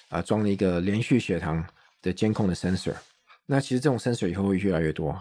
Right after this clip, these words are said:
可能胆固醇啊、尿酸啊，甚至于这个，这个酒精浓度，啊，都会有。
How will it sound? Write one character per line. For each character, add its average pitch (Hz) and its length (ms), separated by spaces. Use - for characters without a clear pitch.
可 - 80
能 87 160
胆 85 180
固 110 160
醇 82 320
啊、 85 140
尿 98 220
酸 85 320
啊， 82 160
甚 95 240
至 90 160
于 85 80
这 87 100
个， 82 140
这 87 100
个 78 160
酒 95 220
精 135 180
浓 98 160
度， 104 180
啊， 80 120
都 92 140
会 92 120
有。 - 140